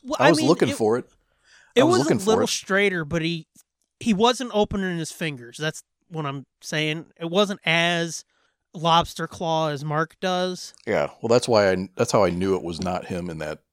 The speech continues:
Speaker 1: Yeah.
Speaker 2: 'cause I was like, "That's not the right, he's not doing it right."
Speaker 1: No, not exact, but it was close enough to be like, "Oh, that's awesome."
Speaker 2: Yeah.
Speaker 1: For me. What did you think about Luke walking away with Grogu?
Speaker 2: Uh, that was, like, a mixed feeling.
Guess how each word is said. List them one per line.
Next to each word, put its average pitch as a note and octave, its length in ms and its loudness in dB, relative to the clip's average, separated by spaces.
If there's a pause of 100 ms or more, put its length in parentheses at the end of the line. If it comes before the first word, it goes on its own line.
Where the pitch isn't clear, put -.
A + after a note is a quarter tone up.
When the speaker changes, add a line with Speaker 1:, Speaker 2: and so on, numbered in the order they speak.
Speaker 1:
Yeah. D#3 300 -4 (640)
Speaker 2:
'cause G#2 140 -6
I F2+ 60 2
was D#2+ 120 0
like, E2+ 140 -6
"That's G2 380 0
not E2+ 220 -4 (120)
the F2 100 -4
right, D#2+ 240 -4 (300)
he's A2 220 -4
not F2 160 -2
doing C#2+ 180 -8
it - 60 -12
right." D#2 280 -4 (540)
Speaker 1:
No, D#3 360 0
not F3+ 240 2
exact, A3 520 -4
but F3 100 -4
it G3 80 0
was F#3+ 120 -6
close D#4+ 420 -2
enough A#3 280 -2
to - 80 -16
be F#3 120 -2
like, D3+ 200 -2 (100)
"Oh, D3+ 400 6
that's D3 200 -2
awesome." B2+ 440 -8 (120)
Speaker 2:
Yeah. C#3+ 280 -4
Speaker 1:
For D3+ 80 -4
me. C#3 320 -8 (400)
What G#3 140 2
did A#3+ 160 2
you A#3 100 0
think B3 260 -4
about F#3 320 0
Luke E3 240 -4
walking F3+ 320 0
away F3 240 0
with F3+ 180 -4
Grogu? C3+ 500 -4 (180)
Speaker 2:
Uh, A2+ 560 0
that - 120 -10
was, D#3 140 -6
like, C#3+ 120 -2
a B2+ 40 0
mixed A2 320 0
feeling. F#2 420 0